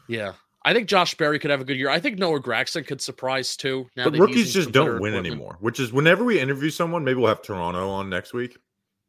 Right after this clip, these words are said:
Speaker 2: and I wanna ask them, why don't rookies win anymore?
Speaker 1: Yeah, it's tough.
Speaker 2: They used to win. Like, all the, like, all the best drivers won as rookies, and they just, they just don't win anymore, unless it's, you know, the,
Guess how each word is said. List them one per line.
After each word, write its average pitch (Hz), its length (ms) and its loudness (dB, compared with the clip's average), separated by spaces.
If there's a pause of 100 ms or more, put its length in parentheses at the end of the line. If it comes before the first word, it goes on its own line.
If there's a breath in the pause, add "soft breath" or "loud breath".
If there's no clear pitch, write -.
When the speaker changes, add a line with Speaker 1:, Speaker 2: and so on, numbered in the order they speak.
(220)
Speaker 2:
and 98 100 -6
I 104 60 2
wanna 123 240 0
ask 104 180 -2
them, 80 220 -18
why 143 220 2
don't 147 340 -2 (120)
rookies 92 540 -8 (220)
win 78 400 -10
anymore? - 480 -20 (140)
Speaker 1:
Yeah, 113 180 -8 (260)
it's - 220 -16
tough. - 320 -14 (180)
Speaker 2:
They 107 100 2
used 139 320 -2
to 127 100 -2
win. 117 260 -6 (100)
Like, 90 280 -8
all 120 260 0
the, 95 140 -6
like, 101 180 -6
all 123 180 0
the 123 80 0
best 107 300 -4
drivers 98 340 -4
won 82 400 -8
as 80 160 -10
rookies, - 560 -8 (460 soft breath)
and 78 140 -10
they 80 60 -8
just, 80 280 -12
they 87 120 -2
just 85 260 -10
don't 85 240 -8
win 80 240 -10
anymore, 67 480 -16
unless 95 280 -4
it's, 90 140 -10
you 90 120 -8
know, 73 280 -10
the, 71 160 -6